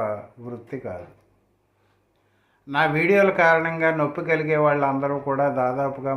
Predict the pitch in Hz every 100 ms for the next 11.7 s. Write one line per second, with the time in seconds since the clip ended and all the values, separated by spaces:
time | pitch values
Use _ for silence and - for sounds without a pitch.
0 | 127 123 139 139 143 131 123 123 143 139
1 | 131 - 123 123 127 - 127 123 123 120
2 | 117 120 117 117 117 131 131 120 107 104
3 | 104 101 - - _ _ _ _ _ _
4 | _ _ _ _ _ _ _ _ _ _
5 | _ _ _ _ _ _ _ _ _ _
6 | _ _ _ _ _ _ _ _ _ _
7 | _ - 156 180 196 202 196 180 175 180
8 | 165 160 160 165 160 151 147 147 147 156
9 | 160 151 147 139 143 151 151 147 143 143
10 | 135 135 131 131 131 - _ _ _ _
11 | _ _ _ 123 127 156 160